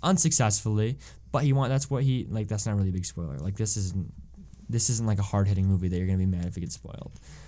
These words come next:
Um, but, like, unsuccessfully, but that's what it's kind of what he wants to turn into, like, way more harsher and stricter. The, but the inflatable gets, like, destroyed.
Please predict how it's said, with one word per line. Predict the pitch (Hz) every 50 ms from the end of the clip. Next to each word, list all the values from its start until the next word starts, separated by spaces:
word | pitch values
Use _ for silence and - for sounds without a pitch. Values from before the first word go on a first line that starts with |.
| - - - -
Um, | 117 120 120 120 120 127
but, | 131 139 139 131
like, | 147 160 160 160 -
unsuccessfully, | 165 170 170 165 165 160 143 127 127 - - 131 131 139 135 135 131 - - - - - - -
but | 147 139 143 143
that's | 143 160 160 160
what | 160 147
it's | 135
kind | - 147 139
of | 139 127
what | 131 135
he | 131
wants | 113 123 123 120 -
to | 120
turn | 117
into, | 117 110 104 101 104 104
like, | 107 104 104 104
way | 113 127 135
more | 139 143 135 135
harsher | 139 - 120 120 120 - - - 123 120 117
and | 107 113 101
stricter. | - 123 117 113 - - 117 113 113 110 - - - - - - - - - - - -
The, | 110 101 101 98 98 98 98 95
but | 101 117 98 104
the | 117 117
inflatable | 117 110 - 143 139 135 131 127 131 131
gets, | 117 123 123 - -
like, | 123 120 113 110
destroyed. | - 120 - - - 120 120 113 113 113 113 113 113 113 107